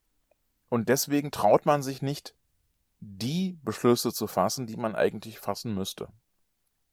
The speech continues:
Ähm, in Bezug auf den Klimawandel ist das noch viel schärfer. Denn, äh, der Klimawandel fordert von uns ausdrücklich große Anstrengungen.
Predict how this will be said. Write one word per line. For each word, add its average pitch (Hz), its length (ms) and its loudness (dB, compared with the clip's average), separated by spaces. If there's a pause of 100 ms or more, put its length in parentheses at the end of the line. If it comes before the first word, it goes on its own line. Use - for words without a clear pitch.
(1160)
Ähm, 95 480 0 (220)
in 113 120 0
Bezug 120 220 0
auf - 80 2
den 107 160 -8
Klimawandel 101 760 4
ist - 220 -4
das 113 160 4
noch 123 240 -2
viel 127 220 -4
schärfer. 131 640 2 (760)
Denn, 107 480 2 (440)
äh, 95 300 0
der 85 200 -4
Klimawandel 131 880 2
fordert 151 600 2
von 110 240 0
uns 107 460 -6 (680)
ausdrücklich 127 1300 0 (1300)
große 120 440 0
Anstrengungen. 80 760 -2